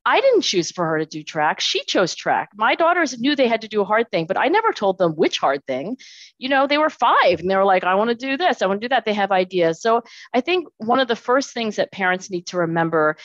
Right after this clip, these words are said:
but also one of the most enduring things that parents need to remember is that, you know, your kids are individuals. And as Bill Damon at Stanford, um, who runs, uh, the Center for Adolescence there, is a very wise thinker on this,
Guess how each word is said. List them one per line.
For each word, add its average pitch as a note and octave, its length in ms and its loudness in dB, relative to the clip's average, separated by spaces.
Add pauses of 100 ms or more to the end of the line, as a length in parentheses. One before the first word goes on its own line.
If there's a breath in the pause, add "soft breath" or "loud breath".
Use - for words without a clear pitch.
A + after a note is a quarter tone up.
(200 loud breath)
but G3+ 120 0
also G3+ 520 2
one G3 300 0
of F#3+ 80 0
the F#3 80 0
most F#3 260 0
enduring G3+ 460 0
things D#3+ 240 -4
that - 120 -8
parents D#3+ 280 -6
need E3+ 240 -10
to F3 80 -8
remember D#3+ 440 0
is - 280 -6
that, D#3+ 260 0 (320 loud breath)
you A3+ 100 -10
know, A3+ 60 -2
your G3+ 180 0
kids E4+ 300 -4
are A#3+ 120 0
individuals. G3 920 -4
And F3 240 0 (260 loud breath)
as F#3+ 220 0
Bill A3+ 180 0
Damon G3 480 0
at - 140 -4
Stanford, E3+ 680 -2
um, E3 320 -2 (100)
who F#3+ 160 -4
runs, F3+ 400 0
uh, E3 100 4
the E3 100 -2
Center F3+ 260 0
for F#3 120 -2
Adolescence E3 580 0
there, D#3+ 380 2 (300 loud breath)
is E3 100 -4
a E3+ 60 -16
very F3+ 240 2
wise E3+ 640 2 (240 loud breath)
thinker G3 300 0
on D#3+ 160 2
this, D#3 240 0